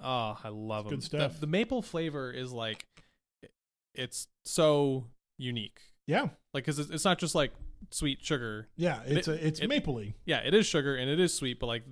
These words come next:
Speaker 1: the maple is so,
Speaker 2: Yeah.
Speaker 1: uh, and it, it enhances so many different things.
Speaker 2: Yeah.
Speaker 1: But I've never thought to have it with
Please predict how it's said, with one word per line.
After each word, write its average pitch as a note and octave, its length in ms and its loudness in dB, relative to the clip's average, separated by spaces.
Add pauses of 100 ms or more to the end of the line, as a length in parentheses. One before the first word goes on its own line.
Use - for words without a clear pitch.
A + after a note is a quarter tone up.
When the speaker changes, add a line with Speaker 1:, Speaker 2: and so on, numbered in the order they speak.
(120)
Speaker 1:
the A#2 100 -2
maple C3 760 2
is G#2+ 220 -6
so, A#2+ 800 0
Speaker 2:
Yeah. A#2 220 -8 (440)
Speaker 1:
uh, A#2 260 -4 (680)
and A#2+ 140 -8
it, A2+ 120 -10 (380)
it B2 140 -10
enhances D3 640 -4
so C3 260 0
many A2+ 180 -6
different G2+ 280 -12
things. - 340 -14 (100)
Speaker 2:
Yeah. A2 200 -2 (640)
Speaker 1:
But A2+ 100 -4
I've A#2 80 -4
never E3+ 220 0
thought G3 240 4
to F3+ 80 2
have E3 200 2
it D#3 100 -2
with C#3+ 300 -2